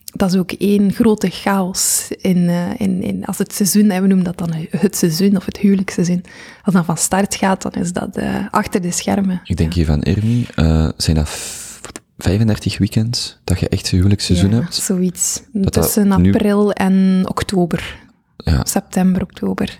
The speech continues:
Speaker 2: Ja.
Speaker 1: Ja, zijn de hele populaire. En dan meestal vrijdag en zaterdag natuurlijk
Speaker 2: Minus die in
Speaker 1: ook,
Speaker 2: het
Speaker 1: hè.
Speaker 2: buitenland natuurlijk. Je kunt ook perfect in december ergens, eh,
Speaker 1: Ja,
Speaker 2: in
Speaker 1: in
Speaker 2: een warm
Speaker 1: België
Speaker 2: land.
Speaker 1: ook. Er worden steeds meer, eh, winterhuwelijken, eh,
Speaker 2: Echt?
Speaker 1: gedaan. Ja, en die worden steeds populairder. Dus,
Speaker 2: Oké.
Speaker 1: eh,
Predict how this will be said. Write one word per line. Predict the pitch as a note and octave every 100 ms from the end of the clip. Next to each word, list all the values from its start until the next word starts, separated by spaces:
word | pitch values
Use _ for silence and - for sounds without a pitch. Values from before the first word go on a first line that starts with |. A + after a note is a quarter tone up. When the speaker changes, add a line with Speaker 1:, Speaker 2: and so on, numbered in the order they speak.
| -
Speaker 2:
Ja. |
Speaker 1:
Ja, | G3 -
zijn | G#3 F#3+
de |
hele | F#3 F#3 F3+
populaire. | G3+ - F#3+ F3+ F#3+ G3 - - - -
En | F#3
dan | F#3
meestal | F3+ F3+ G3+
vrijdag | F3 F3+ F#3+ F#3
en | F#3
zaterdag | F3+ E3+ - F#3+
natuurlijk | F#3+ F3+ D#2
Speaker 2:
Minus | - E2+
die | E2+
in |
Speaker 1:
ook, | C#2+
Speaker 2:
het |
Speaker 1:
hè. | C#2+
Speaker 2:
buitenland | D2 D2 C2+
natuurlijk. | B1+ B1+ B1 B1+
Je | - -
kunt | - C2+
ook | -
perfect | - - -
in | D2
december | C#2+ - D#2 D2+
ergens, | D2 D2 D2 -
eh, | C#2+ C#2+ C#2+
Speaker 1:
Ja, | E3+ E3+
Speaker 2:
in | -
Speaker 1:
in |
Speaker 2:
een | -
warm | -
Speaker 1:
België | - -
Speaker 2:
land. | - - - -
Speaker 1:
ook. | -
Er | G#3
worden | F#3+ E3+ F3+
steeds | - G#3 -
meer, | G#3 G3+ A3 F#3+
eh, |
winterhuwelijken, | F#3 G3+ G#3+ F#3+ G#3 G#3 G#3 - F#3+
eh, | F#3
Speaker 2:
Echt? | F3+ G3
Speaker 1:
gedaan. | F3+ F3+ B3+
Ja, | G#3 F#3 F#3+ B3 -
en | F#3+
die | F#3
worden | F#3+ F3+
steeds | F3 - G3+
populairder. | - A3 - F#3 F#3 G#3+ - F#3
Dus, | - F3
Speaker 2:
Oké. | F#3+ F3+
Speaker 1:
eh, | -